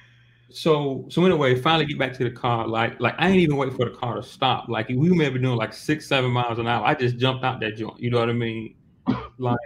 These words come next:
Speaker 1: got in my car, went home. Like, I'm thankful to have made it through. I promise you. I tell you, no lie. If I'm lying, I'm flying. The
Speaker 2: Mm.
Speaker 1: next,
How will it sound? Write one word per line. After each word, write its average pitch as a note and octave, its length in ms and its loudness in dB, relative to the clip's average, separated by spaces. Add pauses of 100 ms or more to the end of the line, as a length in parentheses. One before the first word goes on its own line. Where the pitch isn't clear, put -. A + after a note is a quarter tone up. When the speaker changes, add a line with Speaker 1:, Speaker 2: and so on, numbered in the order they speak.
(1300)
Speaker 1:
got C3+ 180 0
in C3 60 -4
my B2+ 100 -2
car, A#2 360 0
went A2+ 260 -2
home. A2+ 560 -4 (560)
Like, G#2 160 -2
I'm B2 200 0
thankful B2 360 -2
to A2+ 40 -2
have A2 140 -4
made A2 300 -4
it - 140 -10
through. G#2 220 -6 (960)
I A2 120 -6 (240)
promise A#2+ 400 -2
you. G#2 100 -6
I A2+ 80 -4
tell - 200 -8
you, A2 180 -6
no A#2 240 -4
lie. G#2+ 340 -4
If G#2+ 80 -6
I'm A#2 140 -2
lying, A2+ 320 -2
I'm A2 140 -8
flying. - 360 -10 (640)
The D3+ 60 4
Speaker 2:
Mm. C3+ 240 8
Speaker 1:
next, C3+ 240 2